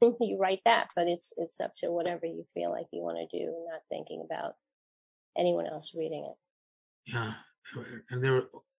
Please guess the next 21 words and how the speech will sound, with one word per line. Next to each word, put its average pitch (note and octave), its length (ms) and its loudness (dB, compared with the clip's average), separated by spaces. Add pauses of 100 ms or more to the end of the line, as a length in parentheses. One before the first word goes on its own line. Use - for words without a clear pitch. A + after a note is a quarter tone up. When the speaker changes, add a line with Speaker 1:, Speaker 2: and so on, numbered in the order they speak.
Speaker 2:
so D3+ 300 2
many D3+ 200 6
stories C#3+ 540 4
that G#2 100 -4
we G#2 100 0
have G2+ 360 -4
every A#2 320 0
day B2+ 160 4
that A2 100 2
we G#2 60 -2
can G#2+ 100 -6
write. G2+ 160 -2 (320)
Tom, D3 180 4
do B2+ 100 4
you, F#3+ 200 6
you, A3 340 0 (120)
you're B3 120 6
a D3+ 40 8
writer C3 340 8
as D3 160 4
well. G#3 460 -2